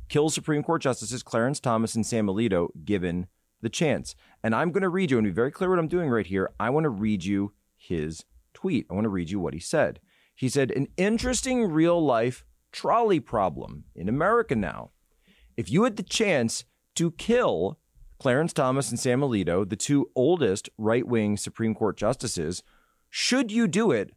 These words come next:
while Biden can get his nominees to replace them confirmed?" It's an int-, the end followed up with, "It's an interesting abstract question, but becomes a real conundrum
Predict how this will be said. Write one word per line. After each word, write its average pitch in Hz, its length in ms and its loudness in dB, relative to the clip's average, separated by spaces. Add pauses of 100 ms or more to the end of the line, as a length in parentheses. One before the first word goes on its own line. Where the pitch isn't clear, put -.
(200)
while 135 240 2
Biden 147 500 2
can 147 140 2
get 123 220 2
his 143 280 0
nominees 104 540 2
to 123 160 -4
replace 95 400 0
them 87 340 -4 (240)
confirmed?" 127 580 -4 (460)
It's - 160 2
an 196 180 0
int-, 196 300 2
the 135 160 2
end 123 120 0
followed 107 260 2
up 98 160 2
with, 95 180 -2 (320)
"It's 196 260 -2
an 208 140 4
interesting 180 640 0 (420)
abstract 123 920 -2 (160)
question, 95 680 -4 (360)
but 165 140 0
becomes 185 320 0
a 151 80 4
real 185 260 4
conundrum 135 840 0